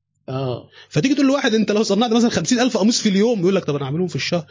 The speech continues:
Speaker 2: يا فندم، إحنا محتاجين كل يوم مليون قميص، كل يوم.
Speaker 1: آه، آه.
Speaker 2: الحفلات الأطفال، إحنا محتاجين مش عارف كام مليار حفلة أطفال في السنة.
Speaker 1: أيوة، أيوة.
Speaker 2: فمعضلة الحجم دي أنا، أنا لاحظتها، إن من،
Speaker 1: آه.
Speaker 2: من عوا-، من الحاجات اللي بتوقف الناس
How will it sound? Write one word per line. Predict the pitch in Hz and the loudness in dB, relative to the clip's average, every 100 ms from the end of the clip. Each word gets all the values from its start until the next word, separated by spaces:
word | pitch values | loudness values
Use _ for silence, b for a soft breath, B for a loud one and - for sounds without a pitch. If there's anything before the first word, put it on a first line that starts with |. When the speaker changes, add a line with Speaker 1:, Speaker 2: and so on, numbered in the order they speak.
| B - | B -4
Speaker 2:
يا | |
فندم، | 143 240 | 0 0
إحنا | 220 185 | 0 -2
محتاجين | 127 139 196 | -2 -2 0
كل | 240 226 | 2 2
يوم | 214 254 208 | 2 2 2
مليون | 170 170 | 2 2
قميص، | 190 170 - - | 0 0 -4 -4
كل | 202 | 0
يوم. | 208 220 147 - _ 220 | 2 0 -2 -10 _ -6
Speaker 1:
آه، | |
آه. | 160 220 247 190 247 247 _ | -4 -4 -6 -10 -12 -14 _
Speaker 2:
الحفلات | 156 - 123 185 226 | -2 -2 -2 -2 -2
الأطفال، | 180 - 185 165 | -4 -2 -2 0
إحنا | 156 | 0
محتاجين | 143 - 175 | -4 -4 -4
مش | 185 | -4
عارف | 180 | -4
كام | - 185 | -2 0
مليار | 165 156 180 | 2 2 0
حفلة | - - 175 170 151 147 - | -4 -6 -4 -4 -4 -8 -10
أطفال | - 175 | -10 -6
في | 123 | -4
السنة. | 127 131 | -2 -2
Speaker 1:
أيوة، | 113 107 | -2 -4
أيوة. | 113 - 127 | -6 -6 -8
Speaker 2:
فمعضلة | - 175 180 180 294 320 | -6 -2 0 0 0 0
الحجم | - 277 247 | -2 0 2
دي | 226 277 233 - | 2 2 0 0
أنا، | 208 214 - 190 | 0 0 0 0
أنا | 196 | 0
لاحظتها، | 185 175 - 190 - _ _ b b 139 | 0 0 -2 -4 -6 _ _ b b -4
إن | |
من، | 147 151 | 0 2
Speaker 1:
آه. | 156 | 2
Speaker 2:
من | 151 156 | 2 0
عوا-، | 143 160 240 165 | 0 0 0 0
من | 160 | 0
الحاجات | 151 139 165 226 | 2 0 0 0
اللي | 196 | 0
بتوقف | - 214 190 185 | 0 -2 -2 -2
الناس | 175 240 - - - | 0 0 0 -4 -8